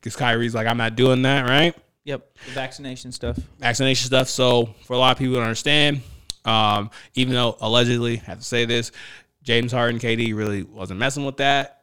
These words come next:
Speaker 1: and K D and Kyrie are friends, so he was gonna respect that. So long story short, that imploded. James Harden didn't like that, which resulted in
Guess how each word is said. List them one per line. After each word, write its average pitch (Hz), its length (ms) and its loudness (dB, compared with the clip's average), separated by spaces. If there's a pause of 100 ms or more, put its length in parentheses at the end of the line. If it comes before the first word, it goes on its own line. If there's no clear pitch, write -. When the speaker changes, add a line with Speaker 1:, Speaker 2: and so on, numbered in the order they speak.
Speaker 1:
and 110 580 -4 (1000)
K 123 260 0
D 117 220 0
and 107 80 -4
Kyrie 113 300 0
are 98 60 -4
friends, 160 460 0
so 113 360 0
he 120 140 -4
was 110 80 -6
gonna 104 160 -4
respect 139 420 -4
that. 135 260 2
So 117 100 -6
long 131 160 0
story 120 200 -2
short, 120 520 -2
that 113 180 2
imploded. 117 640 0 (460)
James 107 240 0
Harden 113 180 0
didn't 110 180 -6
like 123 200 -6
that, 120 280 -2
which 107 320 -6
resulted 110 680 -4 (100)
in 107 680 -4